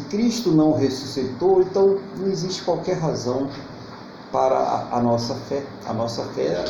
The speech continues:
seria completamente, é, inútil, né? Seria inútil a gente ir à igreja, seria inútil a gente seguir os mandamentos de Deus, os mandamentos do Senhor Jesus.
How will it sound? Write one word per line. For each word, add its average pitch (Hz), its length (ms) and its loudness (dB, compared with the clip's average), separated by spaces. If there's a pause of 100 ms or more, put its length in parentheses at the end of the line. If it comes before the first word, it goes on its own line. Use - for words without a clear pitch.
(100)
seria 143 360 -2
completamente, - 1080 -2 (520)
é, 117 560 4
inútil, 139 560 0
né? 117 260 -4 (360)
Seria 170 260 -6
inútil - 480 -2 (440)
a 113 80 -6
gente 117 220 -4
ir 113 40 -2
à - 20 -2
igreja, 127 480 -2
seria 135 260 -4
inútil 160 480 0 (440)
a - 80 0
gente 135 240 2
seguir 151 800 -2
os 120 340 0
mandamentos 120 920 -2 (160)
de - 100 -10
Deus, 127 440 4
os 113 100 -6
mandamentos 117 580 -2
do - 160 -10
Senhor 113 220 -6
Jesus. 143 480 -4